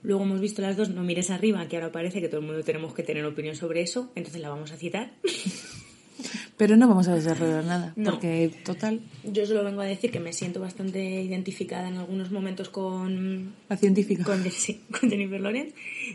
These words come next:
Speaker 1: y, y como, eso como científica.
Speaker 2: Y no en la de la droga.
Speaker 1: <laughs> No, exacto. <laughs> Y sobre todo, en el momento en el que más me siento identificada con Jennifer Lawrence, no tiene que ver con la ciencia, tiene que ver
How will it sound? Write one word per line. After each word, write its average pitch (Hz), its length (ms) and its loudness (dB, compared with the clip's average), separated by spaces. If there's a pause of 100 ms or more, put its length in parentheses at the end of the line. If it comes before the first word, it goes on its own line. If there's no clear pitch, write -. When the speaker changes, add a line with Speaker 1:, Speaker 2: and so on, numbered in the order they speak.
Speaker 1:
y, 175 720 -2
y 175 200 -4
como, 165 500 -6
eso 196 180 -4
como 233 180 2
científica. 190 320 0
Speaker 2:
Y 190 40 12
no 190 180 10
en 190 80 8
la 185 100 8
de 175 100 4
la 165 180 2
droga. 202 400 -2
Speaker 1:
<laughs> - 260 -20
No, 214 160 0 (140)
exacto. 214 520 0
<laughs> - 1080 -2
Y 262 160 4
sobre 220 240 2
todo, 247 340 -2
en 202 120 -2
el 196 60 -2
momento 196 240 -2
en 247 60 -2
el 233 60 -2
que 208 100 0
más 208 240 2
me 247 100 0
siento 226 200 0
identificada 208 560 -2
con 202 100 -4
Jennifer 202 320 -6
Lawrence, 220 340 -4 (340)
no 226 180 4
tiene 220 180 2
que 202 60 -2
ver 190 140 -4
con 185 100 -2
la 180 100 -6
ciencia, 214 360 -6
tiene 208 200 0
que 202 140 -2
ver 220 220 0